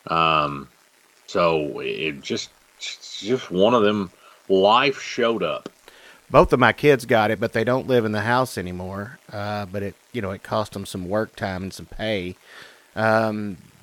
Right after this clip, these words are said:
Speaker 2: my daughter's, uh, boyfriend got it. Um, I don't think his parents got it.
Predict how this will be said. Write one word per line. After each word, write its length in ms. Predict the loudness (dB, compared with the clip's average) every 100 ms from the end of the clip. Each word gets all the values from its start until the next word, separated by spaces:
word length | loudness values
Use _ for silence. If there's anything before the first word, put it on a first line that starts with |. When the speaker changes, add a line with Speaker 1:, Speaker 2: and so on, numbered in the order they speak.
| _ _ _ _ _ _ _ _ _ -8
Speaker 2:
my 180 | -4 -2
daughter's, 640 | 2 2 2 -2 -4 -4
uh, 380 | -2 -2 -2 -6
boyfriend 920 | -8 -4 -2 -2 -2 -2 -2 -4 -4
got 260 | -2 0 0
it. 320 | -4 -6 -16 -16
Um, 540 | -12 -12 -12 -12 -14 -20 -20 _ _ _ _ _ -8
I 40 |
don't 100 | -4
think 180 | -2 -2
his 140 | -4
parents 360 | -2 -2 -2 -4
got 240 | -6 -8
it. 120 | -8